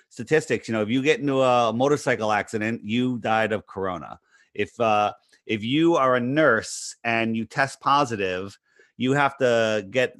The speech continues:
mo-, you know, you get tested five more times, you get positive, and then you test negative, and you can go back to work. That's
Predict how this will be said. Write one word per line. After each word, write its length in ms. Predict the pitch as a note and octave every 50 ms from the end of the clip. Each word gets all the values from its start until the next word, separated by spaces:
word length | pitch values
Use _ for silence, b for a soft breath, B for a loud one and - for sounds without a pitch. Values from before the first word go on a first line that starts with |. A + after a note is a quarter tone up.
| - G2 _ _
mo-, 260 | B2 A#2+ A#2+ A#2+ C3
you 80 | G2+ C3
know, 140 | B2 A2 A2
you 180 | A#2 A#2+ B2+
get 160 | A2+ C3 B2 -
tested 340 | D3+ C#3+ C3+ - - A#2+
five 360 | G#2+ - - C#3+ C3+ C#3+ C#3+ C3
more 180 | C#3+ C#3 B2+
times, 380 | - C#3 C3+ C#3 C#3 C3 A#2 G#2
you 60 | G#2+
get 180 | A#2 A2+ G#2+ -
positive, 400 | C3 B2 B2+ A#2+ A2+ A#2 A2+ G#2
and 80 | A2
then 100 | A#2+ B2+
you 140 | C#3 C3+ B2+
test 320 | - - B2+ A#2+ - -
negative, 580 | B2+ B2+ C3+ C#3+ D3+ C#3 C3+ A2+ G#2+ G2 F#2+ F#2+
and 100 | G#2 G2+
you 60 | G2
can 100 | F#2 G#2+
go 120 | G#2 A#2 A2
back 180 | A#2+ A2+ -
to 80 | - A#2+
work. 380 | A#2 C3+ C#3+ C3 A#2+ - - b b b b b _
That's 220 | B2+ - -